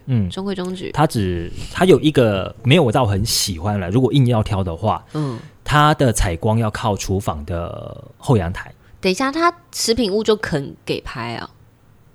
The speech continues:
Speaker 1: 就是
Speaker 2: 还是？
Speaker 1: 也是
Speaker 2: 哦，
Speaker 1: 技巧性的拍，
Speaker 2: OK，OK，OK，OK。
Speaker 1: 啊，技巧性的拍。
Speaker 2: OK。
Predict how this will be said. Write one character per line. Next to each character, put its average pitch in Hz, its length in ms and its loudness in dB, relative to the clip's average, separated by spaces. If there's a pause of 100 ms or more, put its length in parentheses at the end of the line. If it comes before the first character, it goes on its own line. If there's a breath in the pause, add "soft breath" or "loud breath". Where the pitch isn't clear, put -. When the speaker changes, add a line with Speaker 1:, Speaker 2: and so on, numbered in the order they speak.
(540)
Speaker 1:
就 - 120 -8
是 - 0 -
Speaker 2:
还 151 100 -2
是？ 113 320 -2
Speaker 1:
也 90 160 -4
是 104 320 -2
Speaker 2:
哦， 139 500 -2
Speaker 1:
技 127 140 0
巧 87 160 -2
性 110 160 0
的 90 80 -2
拍， 131 680 2
Speaker 2:
OK，OK，OK，OK。 139 540 0
Speaker 1:
啊， 87 360 -2 (200)
技 127 100 2
巧 101 140 2
性 107 140 0
的 92 80 0
拍。 90 340 -4
Speaker 2:
OK。 - 260 -12